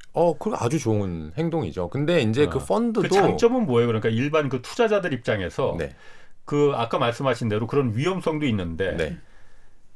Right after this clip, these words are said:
Speaker 2: 어, 잘못하면 환매를 못 받는
Speaker 1: 네, 네.
Speaker 2: 그런, 그것도 많이 봤잖아요, 우리가.
Speaker 1: 그렇죠.
Speaker 2: 라임도 받고.
Speaker 1: 그렇죠.
Speaker 2: 장점은 뭐가 있는 겁니까, 그러면은?
Speaker 1: 근데 이게 이제 여러분들이 오해를 하실까 봐 일반 펀드들,
Speaker 2: 네.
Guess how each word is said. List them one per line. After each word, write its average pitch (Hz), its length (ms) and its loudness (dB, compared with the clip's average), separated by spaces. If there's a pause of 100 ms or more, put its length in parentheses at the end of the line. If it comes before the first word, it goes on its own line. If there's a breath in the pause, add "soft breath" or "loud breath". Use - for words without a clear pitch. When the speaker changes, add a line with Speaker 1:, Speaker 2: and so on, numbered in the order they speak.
(200)
Speaker 2:
어, 107 120 -8
잘못하면 160 580 0
환매를 202 360 0
못 117 200 -2
받는 127 480 0
Speaker 1:
네, 82 200 0
네. 73 60 -4
Speaker 2:
그런, 151 380 0 (1000)
그것도 202 260 0
많이 175 280 2
봤잖아요, 127 440 2
우리가. 101 240 -2
Speaker 1:
그렇죠. 98 260 0
Speaker 2:
라임도 120 300 0
받고. 92 440 -6
Speaker 1:
그렇죠. 92 420 -4 (600 soft breath)
Speaker 2:
장점은 220 480 0
뭐가 127 300 4
있는 110 300 -2
겁니까, 78 320 -8
그러면은? 64 300 -10 (160)
Speaker 1:
근데 143 180 -2
이게 117 300 2
이제 107 220 2
여러분들이 110 460 4
오해를 104 300 4
하실까 117 380 -2
봐 104 300 0 (280 loud breath)
일반 185 520 0
펀드들, 160 640 0 (260)
Speaker 2:
네. 71 260 -8